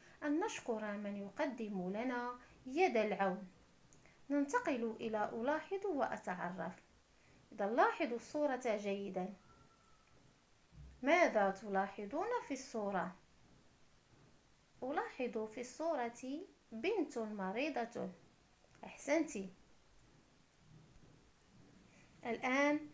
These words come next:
نقرأ النص الحواري الذي دار بين الأم والطبيب والبنت. الأم: "لن أنسى فضلك يا طبيب".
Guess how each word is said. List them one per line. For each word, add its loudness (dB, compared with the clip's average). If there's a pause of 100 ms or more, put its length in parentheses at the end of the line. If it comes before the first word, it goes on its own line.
(280)
نقرأ 2
النص 0
الحواري 0
الذي -4
دار 4
بين 2
الأم 0
والطبيب -2
والبنت. 0 (760)
الأم: 4 (840)
"لن 4
أنسى 8
فضلك 6
يا 4
طبيب". 0